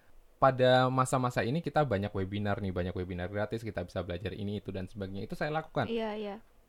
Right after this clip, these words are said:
Speaker 1: Itu untuk memberikan enrichment buat diri saya sendiri.
Speaker 2: Mm-mm.
Speaker 1: Di masa pandemi ini saya mencoba untuk tetap melaksanakan pembelajaran dengan menyenangkan dan bermakna. Itu,
Speaker 2: Ah,
Speaker 1: itu
Speaker 2: ah.
Speaker 1: kuncinya sih menurut saya,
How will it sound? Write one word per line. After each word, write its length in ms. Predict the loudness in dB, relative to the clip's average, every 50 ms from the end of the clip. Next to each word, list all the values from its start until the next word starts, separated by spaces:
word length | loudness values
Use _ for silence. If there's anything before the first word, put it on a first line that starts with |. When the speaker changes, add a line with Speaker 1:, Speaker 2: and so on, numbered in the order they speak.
| _ _ _ _ _ _
Speaker 1:
Itu 440 | 2 2 4 6 6 6 6 4 -2 -4
untuk 280 | -4 -2 -2 -2 -2
memberikan 720 | 0 0 0 0 0 -2 -2 0 2 2 2 2 0 -2 -6 -8 -14 -20 -20 -20 -20 -20 _ -20 -20 -8
enrichment 560 | -4 -4 -2 -2 -2 -6 -4 -2 0 0 4
buat 120 | 4 4 4
diri 200 | 4 2 2 4
saya 160 | 4 2 2
sendiri. 400 | 2 2 2 2 2 4 4 2
Speaker 2:
Mm-mm. 320 | 0 -2 -2 -4 -4 -4 -6 -10 -16 _
Speaker 1:
Di 200 | -4 2 4 6
masa 240 | 6 6 8 8 10
pandemi 400 | 10 10 8 8 6 4 2 2
ini 160 | 2 2 2
saya 160 | 2 2 0
mencoba 400 | 0 -2 -2 -2 0 4 4 4
untuk 160 | 4 4 -2 -6
tetap 320 | -6 2 2 2 2 2
melaksanakan 480 | -2 -4 -2 -4 -4 -2 -2 -2 -2 -2
pembelajaran 480 | 0 2 2 2 4 2 2 2 2
dengan 320 | 0 2 4 4 4 4 2 -4 -14 -20 -14 -6
menyenangkan 680 | -4 -2 0 2 2 2 0 2 4 4 4 4 2 -4 -6
dan 240 | 0 2 4 6 8
bermakna. 560 | 8 8 8 6 4 2 2 0 0 0 0
Itu, 240 | 0 0 0 0 -2 -6 -6
Speaker 2:
Ah, 160 | -6 -2 -2
Speaker 1:
itu 120 | 2 2
Speaker 2:
ah. 60 | 6 6
Speaker 1:
kuncinya 340 | 6 6 8 6 6 6
sih 120 | 6 6 2
menurut 240 | 2 2 0 0 2
saya, 240 | 2 2 2 2